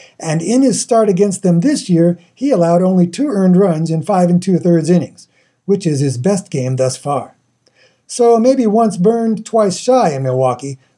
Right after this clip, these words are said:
but still the best on the board. For Baseball H Q Radio, this is Greg Fishwick of baseball H Q dot com.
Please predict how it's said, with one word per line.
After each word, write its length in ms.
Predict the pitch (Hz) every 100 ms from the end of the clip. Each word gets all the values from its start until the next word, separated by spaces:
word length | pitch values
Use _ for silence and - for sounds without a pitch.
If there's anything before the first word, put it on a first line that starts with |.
| _
but 200 | 165 -
still 500 | - 240 117 123 123
the 100 | -
best 300 | 135 147 -
on 140 | 139 143
the 60 |
board. 380 | 147 147 107 - _ _ _ _ _ _ _ _ _
For 100 | 175
Baseball 440 | 170 180 180 185
H 180 | 190 190
Q 180 | - 214
Radio, 520 | 277 262 175 165 165 _ _
this 160 | 147 156
is 120 | 135
Greg 280 | 165 165 -
Fishwick 400 | 247 - 151 156
of 100 | 131
baseball 380 | 156 151 160
H 200 | 160 156
Q 140 | - 175
dot 240 | 165 175
com. 320 | 170 143 -